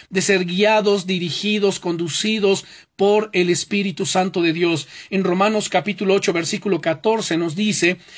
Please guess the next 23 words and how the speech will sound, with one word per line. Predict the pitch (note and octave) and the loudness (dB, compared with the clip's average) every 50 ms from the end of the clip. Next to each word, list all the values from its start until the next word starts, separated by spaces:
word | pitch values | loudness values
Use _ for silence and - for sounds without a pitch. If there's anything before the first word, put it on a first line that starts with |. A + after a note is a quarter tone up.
| - - | -10 -2
"Pero | - G#3 G3+ G#3 G#3+ | 2 2 4 4 4
los | G#3 G#3 G3+ - | 4 2 2 0
que | - - G3 | 0 0 0
son | - B3 B3 B3+ A#3+ | 0 0 0 0 -2
guiados | G3 G#3 A#3 A#3+ C4 C4 C#4 C#4+ C#4 C4 A3 F3+ C#3+ - - - - _ _ _ _ _ _ _ _ _ _ _ _ - | -2 0 0 2 4 4 4 4 4 2 2 0 0 -2 -10 -14 -18 _ _ _ _ _ _ _ _ _ _ _ _ 0
por | A#3+ B3 C4+ D4 D4+ D4 | 2 2 4 4 4 4
el | D4 C#4 B3 | 2 2 0
Espíritu | B3 - - - - - A#3+ B3 A3+ G#3+ - A3 | -2 -2 -2 -4 -2 0 0 0 0 0 -2 0
de | G3+ G3+ | 0 2
Dios, | F3 G3 F#3 F3+ F3 F#3 - - - - - _ _ _ _ | 2 2 2 2 2 2 0 -4 -12 -20 -20 _ _ _ _
estos | - D4+ D#4+ D#4+ D#4 - - - - G3 E3+ C#3 - - _ _ _ _ _ - | 2 2 2 2 0 -2 -6 -2 0 0 0 0 -4 -8 _ _ _ _ _ -6
son | - - G#3+ G#3+ | -2 0 2 2
hijos | G#3+ G#3 G#3+ G#3 F#3 | 2 2 0 0 0
de | F#3+ | 2
Dios". | F3 F#3+ F#3 F3 E3 D3 - - - - - | 2 2 2 2 0 -2 -6 -12 -20 -16 -10
Si | - - C4+ | -4 0 2
alguien | D4 D#4 D4+ D4+ C#4 | 2 2 2 0 -2
está | B3 - - A#3+ | -2 -4 -4 -4
siendo | - C4 B3+ A3+ G#3 | -2 -2 0 -2 0
guiado | F3+ G3 G3+ G#3 G#3+ G#3+ F3+ | 0 2 2 2 2 2 0
por | - F3+ E3 | -2 -6 -4
su | - D#3+ C#3+ - | -4 -6 -6 -2
carne, | - F#3 G3+ G#3 G3 D#3+ D#3+ D#3+ D#3 E3 D#3+ | 0 2 2 2 2 2 0 0 0 -2 -4